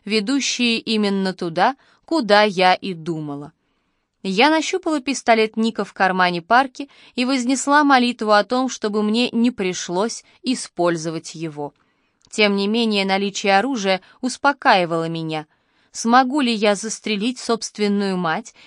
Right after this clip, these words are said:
если буду вынуждена это сделать? Будет ли это считаться убийством,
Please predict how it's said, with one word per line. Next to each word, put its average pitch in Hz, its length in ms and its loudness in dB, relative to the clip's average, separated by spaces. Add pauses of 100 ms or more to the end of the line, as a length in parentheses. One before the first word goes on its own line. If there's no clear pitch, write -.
(100)
если 233 380 -2
буду 254 280 -2
вынуждена 226 560 2
это 247 320 -2
сделать? 220 640 -4 (380)
Будет 254 460 -2
ли 254 100 0
это 247 300 2
считаться 254 580 0
убийством, 240 720 -2